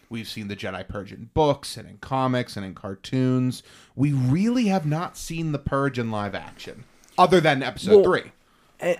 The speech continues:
Speaker 1: So
Speaker 2: and that's why, like, for instance, that's one of the reasons I go, like, I think we've only seen the tip of the iceberg. And, like, yeah, so when you see them land at Fortress In-, Inquisitorius, um,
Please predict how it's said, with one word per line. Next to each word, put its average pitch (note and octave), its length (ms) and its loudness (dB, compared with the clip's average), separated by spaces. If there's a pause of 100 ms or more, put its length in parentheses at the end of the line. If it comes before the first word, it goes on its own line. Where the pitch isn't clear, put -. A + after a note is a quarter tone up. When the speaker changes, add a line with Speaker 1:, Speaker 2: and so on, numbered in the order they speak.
(120)
Speaker 1:
So C#3+ 420 4
Speaker 2:
and G#3+ 180 8
that's C4+ 220 4
why, D4+ 140 8
like, G#3 220 4
for E3 220 0
instance, D#3+ 360 0
that's E3 300 0
one A#3+ 120 4
of G#3+ 60 4
the F3 80 2
reasons D3 320 2
I C3 60 2
go, B2 180 2
like, A#2 320 -4
I C#3+ 160 -4
think F3+ 320 -2
we've D#3 180 4
only C#3+ 180 2
seen C3 180 -4
the A2+ 80 0
tip B2 200 -4
of G#2+ 60 -8
the G#2+ 120 -4
iceberg. A2+ 640 0
And, A#2 200 -4
like, A2+ 280 -6 (420)
yeah, E3+ 240 4
so - 220 2
when F#3 140 2
you G3 100 0
see A#3 180 0
them F#3 200 2
land D#3 220 4
at C3+ 100 2
Fortress C#3 420 0
In-, C3+ 160 -4 (180)
Inquisitorius, B2 1040 -2 (360)
um, A2 320 -6